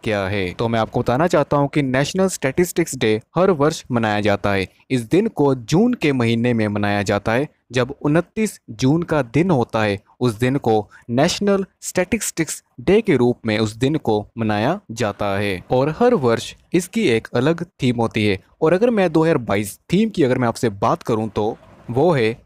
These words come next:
Data for Sustainable Development। तो स्टैटिस्टिक्स डे उनतीस जून को प्रशांत चंद्र महालनोबिस की जयंती के रूप में मनाया जाता है। उनका जो योगदान था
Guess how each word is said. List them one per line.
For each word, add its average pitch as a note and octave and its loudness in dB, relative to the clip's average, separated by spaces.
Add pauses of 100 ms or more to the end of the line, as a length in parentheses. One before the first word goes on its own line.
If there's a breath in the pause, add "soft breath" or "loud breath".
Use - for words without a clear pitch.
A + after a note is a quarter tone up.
(180)
Data F3 0 (240)
for A2+ 0 (180)
Sustainable F#3+ -2 (160)
Development। G#2+ -2 (380)
तो C3+ 4
स्टैटिस्टिक्स G3 -2
डे G#2+ 0 (140)
उनतीस D#3 2
जून B2 0
को G#2+ 2 (280)
प्रशांत A#2 0
चंद्र D#3+ -2 (260)
महालनोबिस C#3 2
की G#2 0
जयंती D3+ 0
के F3 2
रूप A#2+ 2
में G#2 0
मनाया A2 -2 (120)
जाता G#2 0
है। G2 -2 (200)
उनका E3+ 2
जो G#3 2
योगदान C3 0
था G#2 0